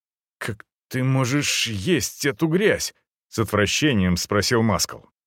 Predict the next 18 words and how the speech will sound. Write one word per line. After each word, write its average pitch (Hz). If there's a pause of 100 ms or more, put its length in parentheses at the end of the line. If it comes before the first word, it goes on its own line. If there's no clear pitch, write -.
(300)
«Не 98
сердись, 98
Маскал», - (380)
сказала 90
Глимейл, 85
положив 92
ладонь 98
ему 98
на 110
руку - (280)
и 104
покраснев. 71 (800)
«Это 135 (480)
Эртрид, - (460)
человек, 69
который 69
нам 78
поможет». 82